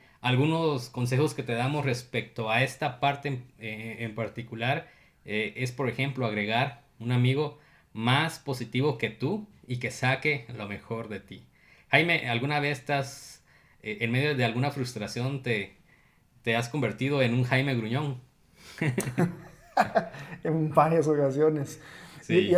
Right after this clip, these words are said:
Speaker 2: y algo que, y algo que me, que me gusta de esto, Salma, es que, eh, realmente nosotros nos rodeamos de las personas como que, como las que queremos, como bien decimos, ¿verdad? A veces el, el estar con personas que,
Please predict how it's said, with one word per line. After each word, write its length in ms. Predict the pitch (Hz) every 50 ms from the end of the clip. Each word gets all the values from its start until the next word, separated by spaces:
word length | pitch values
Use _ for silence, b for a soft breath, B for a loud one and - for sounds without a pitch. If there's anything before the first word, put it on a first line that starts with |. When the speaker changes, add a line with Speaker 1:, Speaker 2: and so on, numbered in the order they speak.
| 185 180
Speaker 2:
y 40 | 196
algo 200 | 180 190 208 214
que, 220 | 214 214 208 -
y 60 | 180 180
algo 140 | 196 214
que 100 | 190 202
me, 220 | 202 196 - 139 143
que 120 | - 165
me 100 | 160 156
gusta 360 | 156 151 170 165 160 180 175
de 100 | 180 190
esto, 180 | 185 185 - 202
Salma, 280 | 175 202 202 202 202 202
es 80 | 190
que, 240 | - - - 147 - - - -
eh, 420 | 143 143 139 139 139 131 139 143 - _ -
realmente 320 | 160 147 147 160 170 196
nosotros 540 | 175 147 139 - 185 180 175 - - - - _ _ _ _ _ _ _ _ _ _ _ _ -
nos 320 | 165 151 147 143 143 135
rodeamos 500 | 139 139 139 139 139 143 151 165 180 180
de 80 | 170 156
las 80 | 135
personas 260 | 127 131 135 151 160
como 120 | - 175 147
que, 160 | 135 - -
como 280 | - 139 131 127 127 123
las 100 | 117 117
que 80 | 123
queremos, 340 | 117 123 123 151 151 127 123
como 160 | 123 127 131
bien 140 | 139 143 139
decimos, 340 | 139 131 - 180 180 147 123
¿verdad? 260 | 123 120 131 151 151 B B 151 B B B B B B B
A 140 | - 143 139
veces 400 | 143 151 160 - 196 196 175 -
el, 220 | 160 143 139 135 -
el 140 | 151 139 139
estar 300 | 139 135 - - 156 160
con 160 | 160 196 190
personas 500 | 165 151 139 123 - 147 151 160 170 170
que, 600 | - - 143 135 131 127 123 123 131 135 147 -